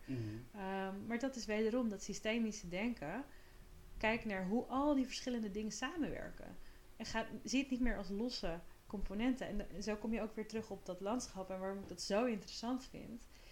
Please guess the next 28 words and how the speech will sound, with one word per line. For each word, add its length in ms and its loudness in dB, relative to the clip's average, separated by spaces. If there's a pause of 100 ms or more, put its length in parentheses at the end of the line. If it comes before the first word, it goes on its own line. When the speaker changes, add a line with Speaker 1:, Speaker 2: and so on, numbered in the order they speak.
(240)
Speaker 2:
In 160 2
het 100 2
landschap 460 2
werkt 320 0
alles 340 -2
samen, 460 -4
altijd. 600 -2
Ook 180 0
als, 180 0 (240)
ook 260 0 (480)
jachtdieren 680 2
en 140 -4
prooidieren. 800 0 (460)
Het 140 -4
is 100 2
wel 300 4
een 80 -2
samenwerking, 840 2 (380)
eh, 100 -4 (320)
en 320 -2
een 120 0
balans. 600 2 (100)
Speaker 1:
Het 20 -14
is 60 -12
een 140 -2
ecosysteem. 640 -6
Speaker 2:
Een 120 2
ecosysteem, 800 2